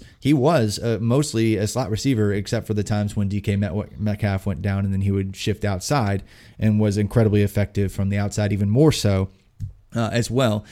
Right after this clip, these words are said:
And I, I see that with Justin Jefferson as well. He is mainly a slot receiver, mainly had a bunch of free releases in college, and that's, that really can't argue there. He doesn't have a whole lot of experience, uh, against press. Uh, but, uh, in, as far as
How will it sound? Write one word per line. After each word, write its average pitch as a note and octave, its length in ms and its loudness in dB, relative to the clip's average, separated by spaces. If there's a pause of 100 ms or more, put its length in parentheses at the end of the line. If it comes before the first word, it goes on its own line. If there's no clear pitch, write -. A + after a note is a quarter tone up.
(260)
And A#2+ 140 0
I, B2+ 300 0
I D3 120 0
see D#3 240 0
that C3 180 0
with A2+ 120 -2
Justin G#2+ 300 0
Jefferson G#2 360 0
as F#2 100 -2
well. G2 240 0
He A2+ 160 0
is G#2 140 0
mainly C#3 520 4
a C3+ 60 0
slot A2+ 240 -2
receiver, G#2+ 460 0 (260)
mainly B2+ 380 2
had A#2+ 140 4
a A2+ 40 4
bunch A#2 180 0
of A2 120 -4
free A#2+ 160 2
releases G#2 580 0
in G2 140 0
college, G2 500 0 (260)
and G2 80 -4
that's, G2+ 240 -2
that G#2+ 220 -2 (180)
really B2+ 220 2
can't B2 220 2
argue A#2+ 240 2
there. A2 180 2
He F#2+ 100 -2
doesn't A2+ 220 -2
have A#2 180 0
a G#2+ 60 -2
whole A2 160 0
lot A2 180 2
of G#2 80 -4
experience, A2 540 -2 (320)
uh, G#2 160 -4
against G#2+ 400 -2
press. - 460 -4 (280)
Uh, G2 200 0
but, A2+ 320 0
uh, A2+ 40 0
in, F#2+ 480 -4 (120)
as G#2+ 160 -2
far B2 240 0
as A#2 260 0